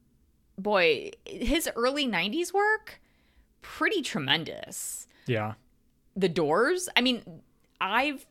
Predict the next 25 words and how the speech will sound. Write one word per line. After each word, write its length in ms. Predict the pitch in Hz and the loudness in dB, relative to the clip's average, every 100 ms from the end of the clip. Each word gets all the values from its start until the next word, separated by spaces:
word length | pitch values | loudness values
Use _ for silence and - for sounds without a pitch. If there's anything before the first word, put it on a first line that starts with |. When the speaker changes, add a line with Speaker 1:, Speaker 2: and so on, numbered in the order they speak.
| - - | -20 0
Speaker 1:
read 260 | 202 196 190 | 4 4 4
that, 180 | 196 | 0
like, 220 | 196 185 180 | 2 -2 0
the 140 | - | 2
other 220 | 190 180 190 | 2 2 0
members 540 | 175 147 175 214 196 - | 2 2 2 0 0 0
of 200 | 147 165 | 0 2
The 80 | 220 | 4
Doors 600 | 381 403 415 440 - - - | 6 6 4 2 -2 -8 -2
were 160 | 202 | 2
like, 340 | 208 185 180 - | 6 4 2 -6
"Yeah, 280 | - 185 139 | 0 4 6
he 260 | 170 226 202 | 4 2 4
absolutely 920 | 175 175 - 180 151 165 156 147 143 | 4 2 -6 -6 -2 0 0 0 -2
Speaker 2:
He 60 | - | 0
was 80 | 190 | 4
a 20 | |
Speaker 1:
was 140 | 185 175 | 6 6
Speaker 2:
great 140 | 147 | 6
Jim 180 | 131 120 | 4 2
Morrison. 320 | 107 110 214 | 0 2 4
Speaker 1:
Jim 120 | 170 | 4
Morrison." 720 | 156 151 139 151 - 110 139 190 | 2 0 0 -4 -4 -4 -2 0
Speaker 2:
Yeah. 260 | 123 107 - - - | 0 -2 -10 -10 0
Speaker 1:
And 460 | 208 190 196 196 | 4 6 4 2